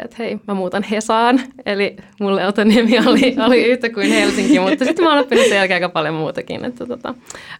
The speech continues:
ähm, mut en tosiaan tiennyt yhtään, mut, ähm, ehkä niin kun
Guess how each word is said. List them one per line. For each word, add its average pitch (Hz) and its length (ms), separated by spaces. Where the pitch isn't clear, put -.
ähm, - 320
mut 196 160
en 208 180
tosiaan 180 340
tiennyt 165 220
yhtään, - 380
mut, - 140
ähm, 180 260
ehkä 180 280
niin 190 260
kun 185 320